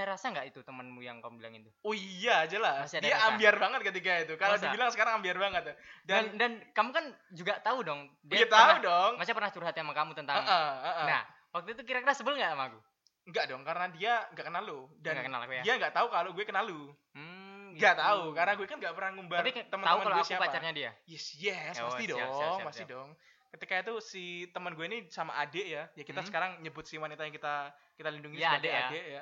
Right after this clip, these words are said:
Speaker 2: Adik gua ya,
Speaker 1: Adik
Speaker 2: adik gua.
Speaker 1: tersayang ya?
Speaker 2: A-, enggak dong, gue nggak sayang dong sama dia.
Speaker 1: Oh,
Speaker 2: Ya,
Speaker 1: gitu.
Speaker 2: ketika itu mungkin sayang sebagai adiknya si yang gue deketin itu tadi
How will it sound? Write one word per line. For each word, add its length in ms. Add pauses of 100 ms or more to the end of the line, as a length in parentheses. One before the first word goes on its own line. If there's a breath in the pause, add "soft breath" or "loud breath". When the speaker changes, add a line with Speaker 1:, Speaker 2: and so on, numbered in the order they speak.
Speaker 2:
Adik 220
gua 180
ya, 160
Speaker 1:
Adik 160
Speaker 2:
adik 160
gua. 80
Speaker 1:
tersayang 420
ya? 240
Speaker 2:
A-, 200 (180)
enggak 240
dong, 160
gue 160
nggak 160
sayang 220
dong 100
sama 240
dia. 160
Speaker 1:
Oh, 80
Speaker 2:
Ya, 180
Speaker 1:
gitu. 220
Speaker 2:
ketika 320
itu 120 (440 soft breath)
mungkin 160
sayang 240
sebagai 240
adiknya 400
si 400
yang 160
gue 160
deketin 320
itu 80
tadi 240